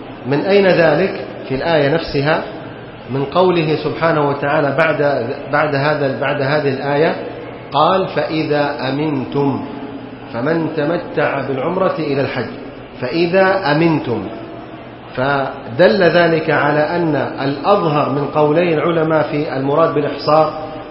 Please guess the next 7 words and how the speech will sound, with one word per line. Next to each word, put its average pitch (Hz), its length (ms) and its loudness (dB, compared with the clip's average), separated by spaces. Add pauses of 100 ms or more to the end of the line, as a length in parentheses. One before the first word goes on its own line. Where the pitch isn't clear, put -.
(100)
أنه 143 440 2
إحصار 143 640 0 (640)
العدو. 135 440 2 (1800)
طيب، 185 220 6
ما 220 180 6
هو 196 200 4
الحل 175 500 2